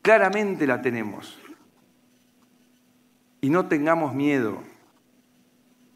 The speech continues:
No escuchemos a aquellos que se han enfermado con el poder, porque ya empezamos a caminar en la dirección hacia un futuro mejor y con otros valores,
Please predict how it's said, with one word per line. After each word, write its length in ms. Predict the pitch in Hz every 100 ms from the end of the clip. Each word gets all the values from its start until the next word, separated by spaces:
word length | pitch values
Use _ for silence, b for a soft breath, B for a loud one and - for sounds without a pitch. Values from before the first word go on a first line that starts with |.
| _ -
No 100 | 160
escuchemos 720 | 180 170 160 202 214 190 151 151
a 40 |
aquellos 400 | 139 175 175 165
que 120 | 147
se 100 | 151
han 80 | 160
enfermado 680 | 156 156 139 151 175 175 151
con 160 | 131
el 160 | 123 120
poder, 480 | 120 139 147 110 90 - _ _ _ _ _ _ _ _
porque 280 | 160 151 165
ya 100 | 220
empezamos 720 | 226 - 190 - 220 214 180
a 100 | 156
caminar 800 | 165 160 160 185 208 190 - B B B B
en 140 | 156 160
la 60 |
dirección 480 | 160 160 156 - 214
hacia 180 | 190 185
un 80 | 170
futuro 420 | 165 160 202 196
mejor 540 | 165 139 190 190 123 95 - - b b b b
y 100 | 175
con 200 | - 190
otros 360 | 240 247 311 208
valores, 760 | 180 202 233 185 123 101 -